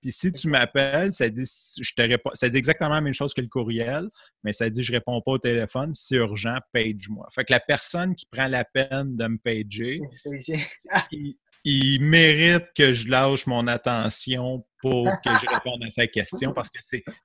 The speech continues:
Speaker 1: c'est probablement urgent, là. S'il a pris le temps de raccrocher, de rappeler un autre numéro puis de, de me laisser un message, c'est probablement que c'est important puis que ça mérite que je lâche tout ce que je fais présentement pour lui. Sinon, ça peut probablement attendre, euh, dans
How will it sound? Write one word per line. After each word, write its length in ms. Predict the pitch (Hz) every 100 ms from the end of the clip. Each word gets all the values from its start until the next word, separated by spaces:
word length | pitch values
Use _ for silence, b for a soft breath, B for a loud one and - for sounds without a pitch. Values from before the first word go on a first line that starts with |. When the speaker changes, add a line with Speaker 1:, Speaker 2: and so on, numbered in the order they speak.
| -
Speaker 1:
c'est 80 | 151
probablement 600 | 151 156 165 151 143 147
urgent, 380 | 139 113 120 113
là. 100 | 113 120
S'il 180 | - 156
a 20 |
pris 160 | 156
le 60 | 165
temps 280 | - 160 165
de 100 | 139
raccrocher, 840 | 131 143 147 - 131 - 143 143
de 340 | 120 117 107 117
rappeler 300 | 135 135 143
un 160 | 135
autre 200 | 131 127 131
numéro 540 | 123 117 110 127 123
puis 140 | - 104
de, 260 | 107 104 -
de 140 | 101
me 100 | 113
laisser 240 | 117 107 113
un 80 |
message, 580 | 107 101 - 113 127 123 - B B B
c'est 280 | - 120 117
probablement 600 | - 127 117 117 110 104 104
que 100 | -
c'est 120 | 107
important 420 | 95 95 - 113 113
puis 80 | 101
que 80 | -
ça 140 | 113
mérite 400 | 113 110 107 120
que 120 | 113 107
je 100 | 104
lâche 260 | 101 - -
tout 100 | 120
ce 80 |
que 140 | - 107
je 100 | -
fais 120 | 110
présentement 600 | 110 107 101 98 - 110 -
pour 140 | 107
lui. 260 | 98 107 143 - B B
Sinon, 340 | - 143 131
ça 140 | 131 117
peut 160 | -
probablement 640 | 117 120 113 110 110 113 107
attendre, 480 | 101 104 113 110
euh, 280 | 107 - - -
dans 160 | 104